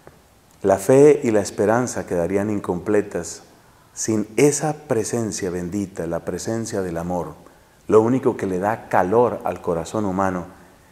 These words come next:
y lo único que hace acogedor un hogar. Les deseo muy, muy feliz año. Les deseo muchísimas bendiciones y que ese don del amor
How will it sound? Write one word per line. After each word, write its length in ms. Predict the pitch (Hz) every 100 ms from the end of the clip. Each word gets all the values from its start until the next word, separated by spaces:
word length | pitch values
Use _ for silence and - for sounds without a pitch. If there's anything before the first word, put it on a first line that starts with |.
| _
y 80 | 104
lo 120 | 104
único 340 | 113 117 107 85
que 80 |
hace 180 | 101 -
acogedor 540 | 98 - 87 82 90 92
un 100 | 90
hogar. 400 | 78 78 78 - - _ _ _ _ _ _ _ _ -
Les 180 | 95 87
deseo 400 | 90 120 117 113
muy, 440 | 110 151 165 123
muy 280 | 92 123 117
feliz 380 | - 92 95 -
año. 260 | 104 92 85 - - - - _ _
Les 180 | 101 92
deseo 320 | 95 95 120
muchísimas 640 | 123 107 - 123 120 104 92
bendiciones 760 | 92 87 85 110 110 98 - -
y 120 | 98
que 200 | 101 98
ese 180 | 104 113
don 260 | 120 123
del 120 | 110
amor 360 | 90 90 92 82